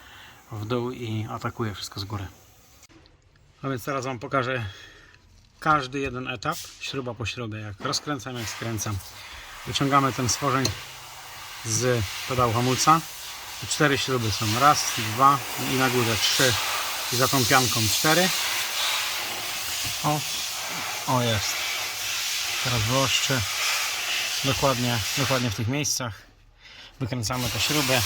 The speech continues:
i teraz idziemy pod maskę. A więc już to troszkę lepiej wygląda. Płyn z układu chłodzenia spuszczony. Jak widać, nie ma go. Serwo wyciągnięte i zbiorniczek z płynu do spryskiwaczy wyciągnięty.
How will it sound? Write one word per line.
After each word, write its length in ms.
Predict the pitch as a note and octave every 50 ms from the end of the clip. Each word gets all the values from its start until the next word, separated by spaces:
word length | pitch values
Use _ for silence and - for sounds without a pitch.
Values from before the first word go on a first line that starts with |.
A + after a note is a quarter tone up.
| - - D#3
i 40 | C#3
teraz 220 | - C#3 C3+ A#2+ B2
idziemy 300 | A#2 C3+ C3 C3 B2+ B2 - - -
pod 180 | - E3 D#3 B2+
maskę. 420 | B2+ B2 A#2+ - - - C#3 C3 A#2+ - - - - - - - - - - - - - - - - - - - - - - - - - - - - - - - - -
A 80 | - B2+
więc 180 | C3 B2+ A2+ A#2
już 160 | D3 - -
to 80 | C#3+
troszkę 300 | A#2 B2+ A#2+ - - -
lepiej 240 | B2 C3 B2+ C#3+ C#3
wygląda. 480 | C3 C#3 C#3+ D3 D3 D3 C#3 C3+ C3 A2 - - - - - - - - - - - - - - - - -
Płyn 180 | - C3+ B2+ A2+
z 40 |
układu 260 | A#2+ - C3+ B2 A#2 G2+
chłodzenia 360 | A2 A2+ G#2+ A#2 A2+ A2 G2+
spuszczony. 600 | - - - - - - C#3 C3+ C3 B2 A#2+ G#2+ - - - - - - - - - - - - - - - - - - - - - - -
Jak 100 | A#2 G#2
widać, 420 | A2 B2+ A#2 A#2 G#2+ G#2 - - - - - - - - - - B2+
nie 120 | C3+ C#3+
ma 160 | C#3+ C#3 C3
go. 220 | A#2+ A2 B2 A#2 G#2 - - - - - - - - - - - - - - - - - - -
Serwo 400 | - - C3 B2+ B2 A2+ A#2 A2+
wyciągnięte 760 | A2+ A2 - A#2 A2+ A#2+ B2+ C3 B2 A2+ - A#2 A#2 A2 G#2 - - - - - - - - - - - - - -
i 120 | C3+ B2 A2
zbiorniczek 540 | G#2 A2 A#2 A2+ A#2 A#2 A2 - A#2+ A2 - -
z 120 | - -
płynu 280 | - - C3+ C3 B2 B2
do 100 | A#2 A#2
spryskiwaczy 600 | - - C3 A2+ - - C3 A#2 A#2 A2+ - A2+
wyciągnięty. 640 | G#2+ A2 - C3 B2 C3 C3+ C3 B2+ A#2 - A#2+ A2+